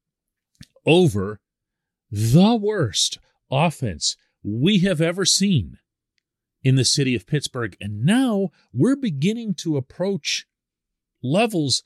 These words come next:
of the worst offense we've seen ever in the sport. And if that sounds like hyperbole, consider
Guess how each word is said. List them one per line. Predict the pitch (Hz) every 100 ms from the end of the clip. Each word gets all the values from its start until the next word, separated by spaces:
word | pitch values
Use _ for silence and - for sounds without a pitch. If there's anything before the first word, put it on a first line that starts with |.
| _ _ _ -
of | 139 123
the | 143
worst | 139 208 202
offense | 170 190 190 190 151 151
we've | 170 -
seen | - 208 202 170 - _ _ _ _ _ _ _ -
ever | 214 226 156 95 69 _ _ -
in | 165 160 135
the | 147
sport. | - - - - _ _ 262 262 113 - - - - _ _ _ _ _
And | - 185
if | -
that | 214 247
sounds | - 240 254 208
like | 185 160 - - _ _ _ _ _
hyperbole, | - - 247 247 180 120 160 - _ -
consider | 233 208 - 311 202 160